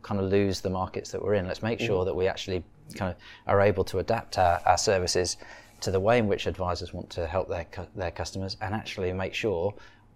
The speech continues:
Speaker 1: we can, you know, put proper intelligent in, in, you know, interaction at the right stage of a,
Speaker 2: Mm.
Speaker 1: of a process. Um, and I think that's what, that's what we did with the,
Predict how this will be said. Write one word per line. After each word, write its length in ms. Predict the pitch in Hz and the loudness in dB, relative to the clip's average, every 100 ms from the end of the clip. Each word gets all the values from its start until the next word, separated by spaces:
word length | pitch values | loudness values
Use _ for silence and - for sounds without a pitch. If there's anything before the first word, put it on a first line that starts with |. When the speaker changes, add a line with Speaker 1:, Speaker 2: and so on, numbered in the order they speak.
| - | -6
Speaker 1:
we 160 | 104 | -4
can, 260 | 101 95 87 - - | -2 -4 -6 -10 -14
you 120 | - | -10
know, 60 | 95 - | -10 -6
put 240 | - 131 - - - - | 0 0 0 -20 -20 -6
proper 340 | - 107 104 | -2 2 2
intelligent 480 | 92 92 101 92 90 - - | 2 2 0 0 -4 -10 -16
in, 220 | - 95 95 | -10 -8 -6
in, 180 | 104 101 | -6 -6
you 80 | - | -4
know, 120 | 92 78 | -6 -6
interaction 560 | 98 92 101 113 - 87 | -8 0 2 2 0 -8
at 80 | |
the 80 | 90 | -4
right 220 | 95 95 | -4 -4
stage 300 | - 98 92 | -2 0 0
of 100 | 87 | 0
a, 80 | 92 92 | 0 0
Speaker 2:
Mm. 80 | 104 | 0
Speaker 1:
of 100 | 101 | -2
a 40 | |
process. 560 | 95 120 113 - - - - - - - - | 0 2 2 -2 -10 -14 -16 -20 -20 -20 -6
Um, 220 | 95 95 | -2 0
and 100 | 131 | 6
I 40 | 147 | 8
think 160 | 180 | 8
that's 200 | 135 - | 6 4
what, 280 | 123 110 - | 6 6 4
that's 200 | 143 120 | -6 -2
what 120 | - | -2
we 80 | 92 | 0
did 140 | 101 95 | 0 -2
with 100 | |
the, 120 | - | -6